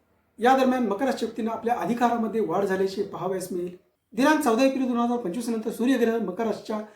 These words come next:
चतुर्थ स्थानामध्ये प्रवेश करेल. अर्थात दिनांक चौदा एप्रिल दोन हजार पंचवीस नंतर अष्टमे सूर्याचे चतुर्थ स्थानातील भ्रमण मकर राशीच्या व्यक्तींना थोड्या प्रमाणात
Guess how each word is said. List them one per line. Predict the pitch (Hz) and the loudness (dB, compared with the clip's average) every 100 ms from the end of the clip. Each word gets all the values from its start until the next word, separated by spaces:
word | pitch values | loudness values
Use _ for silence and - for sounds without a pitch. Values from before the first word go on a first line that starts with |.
| _ _ - | _ _ -6
चतुर्थ | 214 269 - | -2 0 0
स्थानामध्ये | 202 185 180 190 | 0 0 2 0
प्रवेश | 190 165 170 - | 0 -2 -2 -2
करेल. | 160 160 160 - _ _ _ _ _ _ _ _ - | -6 -6 -8 -18 _ _ _ _ _ _ _ _ -2
अर्थात | - 247 | 4 4
दिनांक | 220 240 247 | 6 4 4
चौदा | 233 196 269 | 2 2 4
एप्रिल | 269 254 | 2 2
दोन | 233 | 2
हजार | 220 226 | 0 -2
पंचवीस | 208 170 - | -4 -8 -4
नंतर | 226 220 226 240 - _ _ _ | -4 0 -2 -4 -10 _ _ _
अष्टमे | 185 - 277 277 | -8 4 6 6
सूर्याचे | - 226 220 226 | 4 4 4 2
चतुर्थ | 214 196 226 | -2 -2 -4
स्थानातील | - 220 214 220 | -4 -2 -2 -4
भ्रमण | 190 196 202 202 - _ _ _ _ _ _ _ | -2 0 0 -2 -12 _ _ _ _ _ _ _
मकर | 208 269 | -2 2
राशीच्या | 240 240 226 | 4 4 -2
व्यक्तींना | - 208 208 208 208 _ _ _ _ _ _ _ _ - | 0 0 0 -2 -8 _ _ _ _ _ _ _ _ 0
थोड्या | 240 269 | 4 4
प्रमाणात | 247 - 196 196 196 | 2 -4 -6 -4 -4